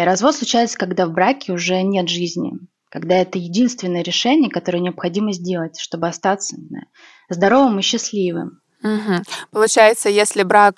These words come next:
Speaker 2: э, вполне себе здоровый, то одного лишь тюбика, конечно, будет недостаточно. А если он уже изжил себя по всем, скажем так, фронтам, то тюбик может лишь стать, э, финальным,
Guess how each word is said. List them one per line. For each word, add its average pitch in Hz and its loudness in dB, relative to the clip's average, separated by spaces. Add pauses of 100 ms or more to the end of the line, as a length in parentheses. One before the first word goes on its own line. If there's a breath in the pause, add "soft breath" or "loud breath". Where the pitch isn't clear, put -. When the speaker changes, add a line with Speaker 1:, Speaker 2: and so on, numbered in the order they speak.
Speaker 2:
э, 180 6
вполне 202 0
себе 185 0
здоровый, 220 4
то 196 4 (340 loud breath)
одного 202 4
лишь 208 0
тюбика, 247 0
конечно, 196 2
будет 190 -4
недостаточно. 185 0
А - 0
если 190 -2 (300 loud breath)
он 214 4
уже 196 4
изжил 226 2
себя 196 2
по 196 2
всем, 202 -2
скажем 190 0
так, 196 2
фронтам, 208 0
то 196 2
тюбик 202 -6
может 196 -2
лишь 185 -2
стать, 190 -2
э, 180 0
финальным, 196 2